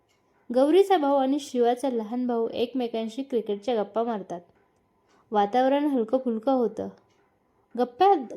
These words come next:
गप्पा दरम्यान गौरीच्या बाबांना अजूनही काही शंका असतात. ते शिवाला विचारतात, "तुझं शिक्षण, करिअरचं काय ठरवलं आहेस?" शिवा आत्मविश्वासाने सांगतो, "माझ्या इंजिनिअरिंगच्या शेवटच्या वर्षाला आहे.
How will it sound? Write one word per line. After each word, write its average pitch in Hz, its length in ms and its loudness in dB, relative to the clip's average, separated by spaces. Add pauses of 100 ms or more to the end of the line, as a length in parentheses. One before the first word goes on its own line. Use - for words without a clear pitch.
गप्पा 254 300 2
दरम्यान 302 380 2
गौरीच्या 247 420 2
बाबांना 240 420 0
अजूनही 233 440 -2
काही 254 260 0
शंका 220 380 -2
असतात. 226 360 -6 (240)
ते 302 80 2
शिवाला 262 400 0
विचारतात, 233 540 -4 (760)
"तुझं 294 220 2
शिक्षण, 247 600 -4
करिअरचं 254 640 0
काय 269 220 0
ठरवलं 240 420 0
आहेस?" 208 420 -6 (720)
शिवा 254 300 -2
आत्मविश्वासाने 254 960 -2
सांगतो, 202 560 -8 (540)
"माझ्या 269 260 0
इंजिनिअरिंगच्या 294 880 0
शेवटच्या 240 460 0
वर्षाला 233 360 -2
आहे. 202 260 -8